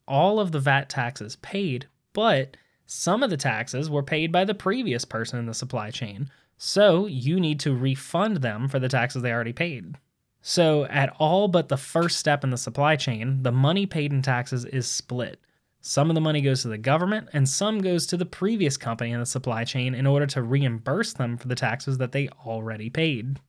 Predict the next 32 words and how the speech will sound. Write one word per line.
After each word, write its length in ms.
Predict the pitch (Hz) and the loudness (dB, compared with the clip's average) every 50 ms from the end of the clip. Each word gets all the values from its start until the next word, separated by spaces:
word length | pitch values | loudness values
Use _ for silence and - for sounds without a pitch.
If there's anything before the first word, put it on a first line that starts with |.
| _ _ _ _ _ _ _ _ _ _ _ _ - | _ _ _ _ _ _ _ _ _ _ _ _ 0
Now, 340 | 143 139 135 131 127 117 - | 4 6 6 6 6 4 2
I'm 240 | 139 156 180 175 151 | 2 4 4 4 2
sure 400 | 135 - - - 175 175 180 185 | 2 0 -2 0 2 4 4 4
that 140 | 180 160 147 | 4 4 4
I 80 | 139 | 4
lost 320 | 135 135 131 131 131 131 - | 4 4 4 2 2 0 -2
most 240 | 120 117 113 - - | -4 -4 -4 -6 -8
of 100 | - 110 | -10 -12
you 80 | 101 | -6
there. 340 | 110 127 156 170 180 190 180 | 0 2 4 6 6 6 6
I've 280 | 139 135 139 151 160 156 | 6 4 4 4 4 2
had 180 | 156 151 143 139 | 2 2 2 2
to 100 | 135 131 | 2 0
read 480 | 139 139 135 135 131 131 131 127 131 - | 0 0 2 2 2 0 0 -2 -6 -8
several 640 | - - - - - - 160 175 196 185 165 143 | -8 -6 -6 -4 0 4 6 6 6 6 4 4
<laughs> 20 | 139 | 4
explanations 640 | 135 135 - - 127 117 127 147 131 - 131 123 117 | 2 2 0 -4 -2 2 4 4 4 2 0 -2 -4
to 60 | 120 | -2
try 160 | - - 131 | 0 2 2
to 80 | 123 123 | 2 2
get 160 | 120 123 110 | 0 0 0
my 180 | 120 131 139 131 | 2 4 4 4
head 200 | 123 120 110 107 | 4 2 -2 -4
around 320 | 107 113 110 110 113 117 | -4 -4 -4 -2 -2 -2
it. 180 | 120 113 - - - _ _ _ _ _ _ | -4 -4 -6 -10 -20 _ _ _ _ _ _
So 160 | - - 131 | -4 2 4
let's 200 | 147 185 190 208 | 4 4 4 4
use 120 | 196 180 165 | 2 2 4
my 100 | 156 139 | 2 2
favorite 340 | 139 165 151 147 139 131 | 2 2 2 2 2 0
teaching 320 | - 131 131 - 123 117 117 | -2 -2 -4 -2 -4 -4 -4
technique, 480 | - - - - 110 107 85 - - | -4 -6 -6 -6 -8 -12 -12 -14 -18